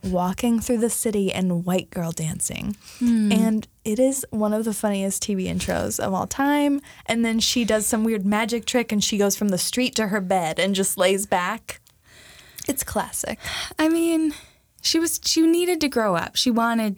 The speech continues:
Speaker 2: to grow up, right? She's trying to mature, but she's still sort of confined <laughs> by some of the things that she's been doing.
Speaker 1: I thought this show was on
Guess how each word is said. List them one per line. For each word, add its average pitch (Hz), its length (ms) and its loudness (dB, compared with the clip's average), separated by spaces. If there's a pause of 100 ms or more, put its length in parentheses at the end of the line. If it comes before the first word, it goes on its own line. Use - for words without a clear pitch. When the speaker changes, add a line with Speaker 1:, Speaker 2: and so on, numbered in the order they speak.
(140)
Speaker 2:
to 208 120 -2
grow 165 240 2
up, - 260 -4
right? 208 180 0
She's - 180 -4
trying 247 360 2
to 240 60 6
mature, 165 640 0 (480)
but 202 120 0
she's - 180 0
still 233 340 0
sort 226 200 0
of 202 220 -4 (320)
confined 165 920 0 (160)
<laughs> 294 180 0
by 269 140 2
some 254 440 2
of 226 180 -2
the 226 120 -2
things 185 520 0
that - 240 -2
she's 170 520 -2 (240)
been 170 200 2
doing. - 240 -2
Speaker 1:
I 285 200 4
thought 480 280 0
this 285 180 0
show 247 580 4
was 220 260 -2
on 202 640 0